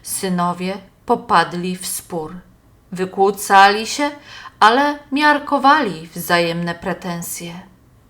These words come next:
Nadszedł czas sianokosów. O brzasku bracia wzięli kosy i poszli na nadodrzańskie łąki. Kiedy tak szli długimi krokami polną ścieżką,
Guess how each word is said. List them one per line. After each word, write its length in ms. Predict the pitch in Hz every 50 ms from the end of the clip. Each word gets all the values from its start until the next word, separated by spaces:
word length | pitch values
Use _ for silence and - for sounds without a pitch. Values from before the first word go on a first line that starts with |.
| _ _ _ _ _ _ _ _ -
Nadszedł 760 | 175 170 170 175 - - - 190 185 185 185 196 196 196 202
czas 440 | 196 - 185 170 180 180 - - -
sianokosów. 1040 | - - 190 170 175 185 196 190 - 190 170 170 - - - 170 180 - - _ _ _ _ _ _ _ _ - - - - - - _ -
O 100 | - 202
brzasku 760 | 175 170 - 175 185 175 175 - - - - 180 180 190 208 196
bracia 520 | 208 202 202 214 220 - - 269 269 269 254
wzięli 480 | 226 208 220 247 254 240 240 226 -
kosy 540 | - - 208 208 208 - - - 240 247 247 - - - - - -
i 120 | 202 202
poszli 500 | - - 185 170 165 - - - 185 180
na 320 | 180 180 175 175 170 180 - _ -
nadodrzańskie 1200 | 185 190 196 185 196 202 - - - 262 240 208 180 180 170 170 170 170 170 - - - 220 214 202
łąki. 640 | 185 175 170 165 165 165 - - - 170 170 185 185 _ - _ _ _ _ _ _ _ _ - - - - - - - - - - - _ _ _ -
Kiedy 220 | - 190 180 170
tak 260 | - - 165 151 -
szli 640 | - - - 196 196 214 214 208 180 165 170 180 - - -
długimi 640 | 175 180 180 180 175 175 196 226 262 262 254 240
krokami 680 | 247 - 202 190 - - 220 226 233 220 196 180 175 175 - -
polną 500 | 220 233 254 294 311 311 330 330 339 330
ścieżką, 720 | - - - - 185 170 175 - - - 190 190 202 220